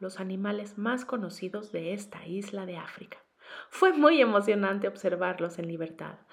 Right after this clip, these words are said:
algunos con sus crías. ¡Ay, qué lindos! ¿Qué te parece este animal?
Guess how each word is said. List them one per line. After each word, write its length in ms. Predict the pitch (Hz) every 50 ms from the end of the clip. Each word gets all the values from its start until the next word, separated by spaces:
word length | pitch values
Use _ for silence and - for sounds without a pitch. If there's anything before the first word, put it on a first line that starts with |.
| - - - - -
algunos 400 | 294 311 311 330 330 349 349 -
con 160 | - 302 277
sus 200 | - 285 269 269
crías. 580 | - - 294 294 285 294 277 233 220 233 240
¡Ay, 180 | 269 254 262 262
qué 120 | 262 269
lindos! 680 | 269 277 285 294 294 285 277 214 185 - 196 202 - -
¿Qué 140 | - 262
te 140 | 247 254 277
parece 380 | 277 - 220 214 214 220 214 226
este 160 | 220 - 208
animal? 440 | 190 185 175 175 175 - - 175